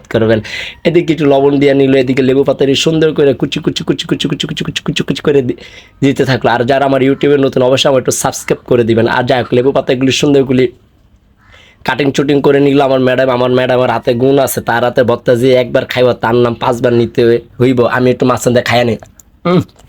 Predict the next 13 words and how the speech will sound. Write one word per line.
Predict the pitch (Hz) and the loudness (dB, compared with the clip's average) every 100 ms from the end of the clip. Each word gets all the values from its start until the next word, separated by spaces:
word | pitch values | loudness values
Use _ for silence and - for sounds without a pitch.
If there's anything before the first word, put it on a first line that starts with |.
| _ _ _ - _ _ _ _ _ - - _ _ _ - - - - - - _ | _ _ _ -20 _ _ _ _ _ -20 -20 _ _ _ -20 -20 -18 -18 -18 -20 _
সরি, | - 135 | -2 0
এরকম | 110 - _ _ _ - _ - - - _ _ _ - - - - - - - - - 139 131 | 0 -4 _ _ _ -20 _ -20 -20 -20 _ _ _ -20 -20 -20 -20 -20 -20 -20 -20 -6 -2 0
চেষ্টা, | 120 139 - 135 113 - _ _ - - _ _ _ - 127 | 0 -2 0 -2 -4 -8 _ _ -20 -20 _ _ _ -6 0
বোঝানোর | 139 127 123 | 2 2 2
চেষ্টা | 131 - 127 | 0 0 0
করতেছে। | 117 117 107 | 0 0 2
উম। | 117 139 - - _ _ _ _ - - - _ _ _ _ - - - - _ _ - | 2 0 -4 -18 _ _ _ _ -20 -20 -20 _ _ _ _ -20 -20 -20 -20 _ _ -6
এদিক | 127 143 | -2 0
দিয়ে | 147 | 0
কিন্তু, | 147 143 117 - - _ _ - _ _ _ _ | 0 0 0 0 -8 _ _ -20 _ _ _ _
উম, | 254 170 - - _ _ - - _ _ - _ - _ - - - - - - - - - _ _ _ - - | -2 -2 -4 -20 _ _ -20 -20 _ _ -20 _ -20 _ -20 -20 -20 -20 -20 -20 -20 -20 -20 _ _ _ -20 -20
সুন্দর | - 143 143 | -4 2 2
মতো | 139 139 | 2 0